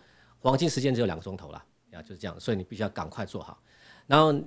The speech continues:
至于说其他，嗯，其他的问题来讲呢，还是有的时候它并不是那么急性，但是它也是可以造出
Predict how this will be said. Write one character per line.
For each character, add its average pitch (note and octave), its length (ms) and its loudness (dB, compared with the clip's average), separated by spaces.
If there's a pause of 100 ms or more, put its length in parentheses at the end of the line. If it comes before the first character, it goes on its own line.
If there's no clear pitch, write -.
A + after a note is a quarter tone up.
至 F3+ 200 4
于 B2+ 100 4
说 C#3 280 4
其 B2 240 -2
他， B2 500 2 (440)
嗯， G2 360 -12 (920)
其 D#3 180 4
他 G3+ 100 6
的 F#3+ 80 4
问 E3+ 160 2
题 G#2+ 100 -2
来 G2 120 2
讲 E2+ 240 -2
呢， F2 180 -12 (400)
还 B2+ 320 2
是 D#3 240 -2
有 G#2 140 -6
的 A2 100 -4
时 - 80 -2
候 A#2+ 60 2
它 D3 80 0
并 D3+ 220 -4
不 C#3+ 80 -6
是 C#3+ 80 -6
那 D#3+ 60 -2
么 C#3 80 -6
急 G#2+ 240 -8
性， C#3 260 -2 (500)
但 D#3+ 140 0
是 D#3 120 -4
它 F#3 300 0
也 F#2+ 280 -2
是 F3+ 200 -2
可 - 140 -6
以 B2 80 0
造 G#2+ 220 -6
出 - 300 -14